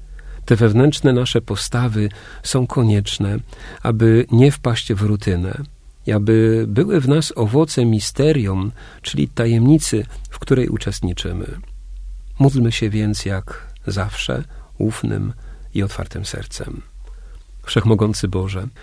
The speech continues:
Tobie ofiarujemy krew Jezusa Chrystusa, krew wszystkich męczenników, cnoty i zasługi Jezusa, Maryi, Józefa i wszystkich świętych, w połączeniu ze wszystkimi mszami świętymi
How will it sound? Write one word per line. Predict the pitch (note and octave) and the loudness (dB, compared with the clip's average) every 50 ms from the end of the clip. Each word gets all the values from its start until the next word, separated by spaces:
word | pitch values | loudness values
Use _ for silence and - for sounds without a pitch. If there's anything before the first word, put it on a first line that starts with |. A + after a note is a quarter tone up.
| - - - - - | -20 -20 -20 -8 -2
Tobie | - - G#3 A3+ A#3 G#3 | -2 -2 0 2 2 0
ofiarujemy | D#3 - D3+ C3 A#2+ A#2 B2+ D3 D3+ C#3 C#3 C3 A#2+ - | 2 2 0 2 2 2 2 4 4 4 2 2 0 -2
krew | - - C3 B2+ - - | -2 -4 -4 -4 -2 -4
Jezusa | G2+ G2+ G#2+ G#2 - - G2+ | -6 -6 -6 -8 -8 -10 -10
Chrystusa, | - - G2+ - - - - - - - - F#2+ - - - - - - - - - - - | -8 -8 -10 -8 -8 -10 -10 -10 -10 -8 -8 -8 -8 -10 -12 -16 -18 -18 -18 -16 -16 -8 -2
krew | - A2+ A#2+ B2 - | 0 2 2 2 0
wszystkich | - - B2 A2 - - - A2 A2 | 0 -4 -4 -4 -4 -6 -6 -4 -2
męczenników, | G#2+ G2+ G2+ G2+ - G#2 F#2+ F#2 G2+ G#2+ G2+ - - - - - - - - - - - - - | 0 0 0 -2 -2 -2 -2 0 0 0 0 -2 -6 -10 -10 -10 -12 -18 -18 -20 -20 -20 -14 -8
cnoty | - - G#2+ G#2 G#2+ A2+ A#2 - - C3 | -2 2 4 4 4 4 2 2 0 -2
i | B2 A2+ | -2 -2
zasługi | F#2+ F#2 F2+ - - - F#2+ F#2 F#2 F2+ F2+ F#2 F2+ G2+ - - - - - - | -2 -4 -6 -6 -6 -4 -4 -4 -4 -4 -4 -4 -4 -6 -8 -12 -16 -12 -6 -2
Jezusa, | A2 F#2+ F2+ G2+ G2+ G#2 - - A2+ B2 | -2 0 0 -2 -4 -4 -4 -4 -4 -2
Maryi, | C3+ G#2 F2 F#2 F2+ F2+ F#2 F#2 F2+ G2+ A#2 - - - - - - | -2 -2 -2 -2 -2 -2 -2 -2 -4 -4 -6 -8 -12 -20 -10 -4 -2
Józefa | G2 F#2 F#2 F2+ F#2 F#2 F#2+ - - G2 G2+ A#2 - - - - - - - | 0 0 0 0 -2 -2 -2 -2 -4 -4 -4 -4 -8 -12 -20 -20 -14 -6 -2
i | A2+ G#2 | -2 -2
wszystkich | - - - D3+ C#3+ - - - A2+ - | 0 0 -2 -2 -2 -6 -6 -6 -6 -6
świętych, | - - F#2 F#2 F#2+ G2 G#2+ - - - - - - - - - - - - - - | -4 -4 -2 -2 -2 -2 -4 -6 -8 -10 -12 -16 -18 -20 -20 -20 -20 -20 -20 -20 -14
w | - | -6
połączeniu | - C3+ B2+ C#3+ - F3 - F#3 F#3 F3+ E3 C#3+ | -2 0 0 0 0 -2 -2 0 2 2 2 4
ze | C#3+ C3+ | 2 0
wszystkimi | - - - C#3 - - - - D3+ D3+ C#3 C3 B2+ B2 | 0 -2 -4 -4 -6 -4 -2 0 2 2 4 2 2 0
mszami | - A2+ A2 - - C3+ C3+ B2 G#2+ G2+ | 0 -2 -4 -2 0 0 0 0 0 -2
świętymi | - - F2 F#2 F#2 - - F#2+ F#2 F#2 F#2 F#2+ | -2 -4 -4 -4 -4 -2 -2 -2 0 0 0 -2